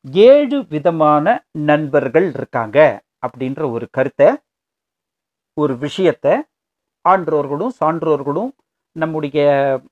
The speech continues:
சாஸ்திர சம்பிரதாயங்களும் சொல்லி இருக்கிற அந்த ஏழு நபர்கள் யார் யார் அப்படின்றத சொல்ல போறேன். மிக முக்கியமான, மிக இன்ட்ரெஸ்டிங்கான ஒரு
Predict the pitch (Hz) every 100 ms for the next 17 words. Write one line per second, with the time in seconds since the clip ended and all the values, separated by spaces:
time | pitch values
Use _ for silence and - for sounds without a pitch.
0 | _ _ _ - 165 190 180 160 - 143
1 | 151 170 151 147 143 135 147 196 147 143
2 | 143 120 - 185 262 131 165 _ _ _
3 | _ - 170 160 127 180 240 254 202 160
4 | 165 185 156 185 240 - 127 143 156 160
5 | 135 160 185 113 _ 127 127 139 120 110
6 | 285 - 151 139 139 123 110 _ _ _
7 | _ _ _ 131 143 131 123 - 156 139
8 | 135 135 208 247 _ _ _ _ 135 156
9 | 208 226 _ 165 185 208 - 240 - -
10 | 196 175 156 160 170 247 151 143 302